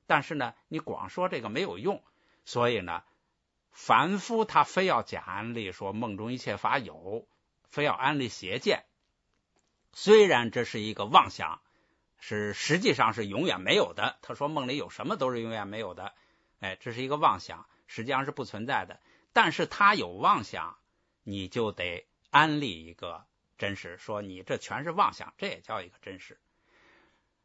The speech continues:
然后他有一个妄想，那你从梦中醒不来啊，天天妄想。所以你凡夫安立了一个邪见的妄想，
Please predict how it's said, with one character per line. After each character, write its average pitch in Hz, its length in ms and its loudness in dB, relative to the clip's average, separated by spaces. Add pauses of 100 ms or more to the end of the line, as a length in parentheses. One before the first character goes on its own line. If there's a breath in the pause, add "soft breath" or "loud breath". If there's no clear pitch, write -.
然 233 280 8
后 247 180 8
他 247 320 8
有 147 160 4
一 165 80 2
个 233 100 4
妄 214 300 8
想， 113 560 2 (1040)
那 170 240 4
你 139 140 4
从 123 240 -2
梦 127 160 4
中 120 100 0
醒 85 160 -8
不 90 60 -6
来 85 100 -4
啊， 80 260 -6 (220)
天 104 160 -12
天 101 160 -8
妄 90 160 -8
想。 - 220 -20 (640)
所 226 220 4
以 220 120 8
你 170 160 2
凡 202 340 6
夫 214 160 0
安 190 300 6
立 170 140 2
了 147 100 2
一 156 80 0
个 156 100 2
邪 151 320 0
见 180 200 2
的 127 60 -2
妄 110 220 2
想， 87 320 -10